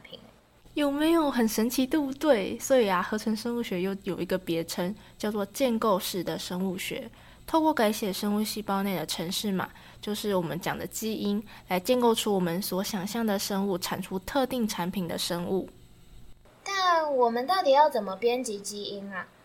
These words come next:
Speaker 1: 我们总不能像刚刚那样，就是说像电脑程式嘛，然后我就按键盘 Ctrl 加 C Enter 吧。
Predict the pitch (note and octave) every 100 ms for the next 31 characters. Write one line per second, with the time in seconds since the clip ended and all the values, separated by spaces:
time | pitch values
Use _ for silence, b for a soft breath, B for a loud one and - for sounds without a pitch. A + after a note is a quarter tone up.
0 | - - A3+ A3 A3 A3 A3 F#4 E4+ C#4
1 | E4+ E4 D4 D4 D#4 D#4+ D#4+ D#4 D4+ C#4+
2 | C#4 C#4 C4+ C4+ C4+ D4 B3 - - -
3 | _ - D4 G3+ F3 - G3+ G#3 C4+ A#3+
4 | F3 E3 - - B3+ G3 - A#3+ A#3 C#4
5 | A#3+ A#3 C4 A3+ F#3 F3 - G3+ - C4
6 | A3+ A3+ G#3+ - A3 G#3+ G#3+ G#3+ A3 F#3+
7 | - -